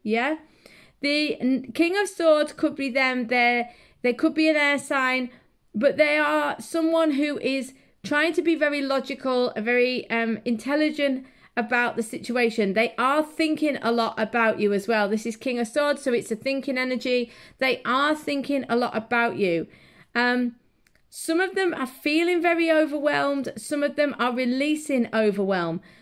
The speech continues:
So it depends. Um, again, uh,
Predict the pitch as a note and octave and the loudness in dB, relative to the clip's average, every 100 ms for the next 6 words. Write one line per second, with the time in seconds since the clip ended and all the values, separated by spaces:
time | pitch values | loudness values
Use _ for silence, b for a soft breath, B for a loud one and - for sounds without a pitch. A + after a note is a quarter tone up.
0 | B - - C4+ C4+ C#4+ A#3 C4+ - C4 | B -8 -2 2 2 0 -4 -6 -4 -2
1 | A#3+ F#3+ F3+ - b b b A#3+ B3 B3+ | 0 0 -4 -6 b b b -2 -2 -4
2 | B3+ D#4+ E4 E4+ - D#3 | 0 2 2 0 -4 -12